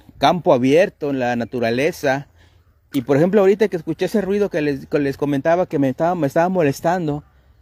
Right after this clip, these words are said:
pues yo le pu-, yo les pude haber dicho, "Oigan, alguien anda caminando ahí",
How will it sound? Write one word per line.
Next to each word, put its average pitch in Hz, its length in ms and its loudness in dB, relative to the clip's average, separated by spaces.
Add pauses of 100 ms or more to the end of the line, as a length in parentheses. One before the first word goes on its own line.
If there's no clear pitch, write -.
(600)
pues 120 160 0
yo 147 100 4
le 214 120 4
pu-, 190 300 0
yo 151 120 2
les 226 160 2
pude 214 240 2
haber 202 200 0
dicho, 180 320 -2
"Oigan, 208 380 2
alguien 190 280 -2
anda 220 160 0
caminando 180 500 -2
ahí", 220 280 -2